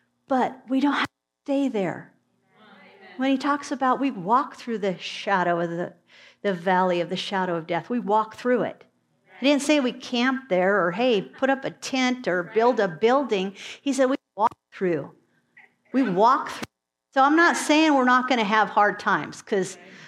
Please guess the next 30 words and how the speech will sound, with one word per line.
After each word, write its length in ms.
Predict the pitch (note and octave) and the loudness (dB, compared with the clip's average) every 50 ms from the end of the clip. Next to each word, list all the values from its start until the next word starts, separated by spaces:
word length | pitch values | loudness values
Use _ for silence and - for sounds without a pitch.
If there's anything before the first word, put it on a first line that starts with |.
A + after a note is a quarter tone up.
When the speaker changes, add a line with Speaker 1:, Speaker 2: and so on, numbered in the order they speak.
| - - | -4 0
Speaker 1:
let's 220 | C4 C4 B3+ C4 - | 0 0 0 -2 -2
face 300 | - A3+ G3+ F#3+ - - | 0 0 0 0 -2 -6
it, 100 | - G3 | -4 -2
we're 220 | G3 G#3+ G#3+ G#3+ | 0 2 2 2
in 100 | G#3+ G#3 | 2 0
this 240 | G3+ G3 G3 - - | 0 -2 -4 -4 -6
world. 380 | F#3 E3+ D#3+ C#3 - - F#3 - _ - | -4 -4 -2 -2 -4 -6 -8 -12 _ -6
And, 320 | G3 G3 F#3+ F#3+ F3 D#3+ - _ _ - | -4 -2 -2 -2 -2 -4 -8 _ _ -6
you 100 | G#3 G3 | -2 0
know, 140 | F#3 F3 E3+ | 0 0 0
he 180 | D3+ G#3 G3+ | 0 -4 -6
said, 320 | G3 - G3+ F#3 F#3 F#3 - - - - - - _ | -4 -2 -2 -2 -2 -4 -8 -18 -20 -20 -20 -20 _
"You 200 | - G3 A3+ A#3+ | -6 -4 0 2
will 180 | A#3 A#3 A#3+ A#3 | 4 2 2 2
have 240 | A3+ A#3+ A3+ A3 A3+ | 2 0 0 -2 -2
tribulations." 880 | - A#3 A3 F#3+ G#3 G3 F#3+ F3+ F3+ E3+ - - D#3+ C3+ C3+ C#3+ - - | -2 -4 -2 -2 0 0 0 0 0 -2 -4 -6 -10 -10 -10 -14 -16 -6
But 160 | - G#3+ G3+ | -4 -2 -2
he 200 | F#3+ G#3+ A3+ A3 | -2 -2 0 2
also 320 | G#3+ G#3+ A3+ A3+ A3+ - G#3+ | 4 4 2 2 0 -4 -6
said, 380 | - - - F#3 F3+ E3+ F3 - - - - _ _ - | -6 -4 -2 -2 -2 -2 -4 -10 -16 -20 -20 _ _ -8
"Be 340 | F#3 A3 A3+ A#3+ B3 B3+ - | -4 -2 0 2 2 2 0
of 280 | - F#3+ F3+ E3+ D#3+ D3+ | 0 -2 -4 -4 -6 -6
good 280 | G#3 G#3 G#3 G#3 G3 | -4 -2 -2 -2 -4
cheer, 580 | G3+ - - - G3 F#3 E3+ E3+ D#3 - D3+ - _ _ _ | -6 -6 -4 -2 -2 -2 -2 -4 -6 -10 -16 -20 _ _ _
for 260 | _ - G3+ F3+ - - | _ -4 -2 -2 2 2
I 160 | F#3 F#3+ F#3 | 2 2 4
have 240 | F#3 F#3+ F#3 F3 - | 2 2 0 0 -2
overcome 720 | - F3+ F3+ E3+ F3 F3+ F3 - - F#3+ F3+ F3 E3+ E3+ | -2 -4 -4 -2 -4 -6 -6 -6 -6 -6 -4 -4 -4 -6
the 80 | E3+ E3+ | -8 -6
world." 480 | E3 F#3 F3+ F3 D#3 D3 C#3+ F3+ F#3 | -6 -6 -6 -6 -6 -8 -10 -12 -14